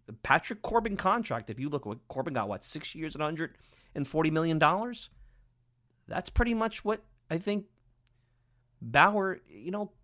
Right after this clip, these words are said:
is realistically gonna get. He compares well. You're in a different type of economy. Some of the big teams, uh, are not out there, I think, as aggressive.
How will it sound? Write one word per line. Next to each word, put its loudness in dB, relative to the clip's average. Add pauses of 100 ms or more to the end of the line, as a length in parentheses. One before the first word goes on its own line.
(160)
is -8 (320)
realistically 0
gonna 0
get. 0
He -4
compares -2
well. 2 (340)
You're -4
in -2
a -4
different -4
type -2
of -6
economy. 0 (440)
Some -2
of -2
the 2
big -2
teams, -2 (120)
uh, -6
are -4
not 2
out 2
there, 2
I 2
think, -4
as 0
aggressive. -6